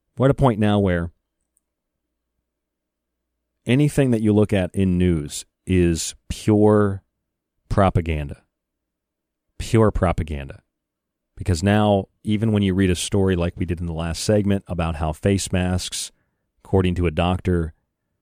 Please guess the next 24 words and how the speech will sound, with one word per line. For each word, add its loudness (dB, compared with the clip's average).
that -8
have -8
breathing 4
valves 0
aren't -2
effective, 0
you -4
might -2
think, -2
"Well, -2
see, 0
look, 2
maybe 2
the 0
anti-mask 0
people -2
were 0
right." -2
I'm 4
not 4
an 0
anti-mask -2
person, -6
but -6